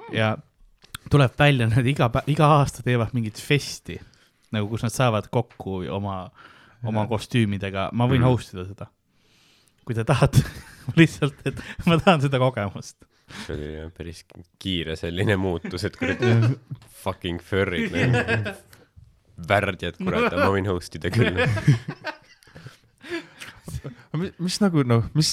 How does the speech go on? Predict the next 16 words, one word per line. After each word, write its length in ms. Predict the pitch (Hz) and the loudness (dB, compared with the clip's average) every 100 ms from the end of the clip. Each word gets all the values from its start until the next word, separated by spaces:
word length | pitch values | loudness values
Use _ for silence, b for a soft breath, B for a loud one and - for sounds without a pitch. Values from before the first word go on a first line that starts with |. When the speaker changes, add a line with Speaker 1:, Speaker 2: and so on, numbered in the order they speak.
| 131 | -2
Speaker 2:
mis 260 | 156 143 147 | 0 2 6
see 100 | 160 | 6
nagu 240 | 139 120 110 98 | 6 6 4 4
see 380 | 92 104 92 87 | 2 0 0 0
kava 360 | - 113 110 92 82 | 4 6 6 4 2
on 240 | 82 82 80 - | -2 -4 -8 -6
nagu 200 | 87 87 | -6 2
furry'de 600 | 104 101 90 82 82 82 | 4 6 4 2 0 -2
festivalil? 580 | - 95 - 90 85 85 | -2 -2 -2 -4 -2 0
Nagu 140 | 101 | 2
mida 160 | 117 92 | 4 2
nad 80 | - | 2
teevad? 400 | 98 85 80 - - - | 0 0 -6 -12 -20 -4
Speaker 1:
Paned 320 | 139 135 123 | 0 0 -2
kostüümi 480 | 123 - 185 180 131 | -8 -4 -2 0 2
selga 480 | 160 143 117 113 | 0 0 0 0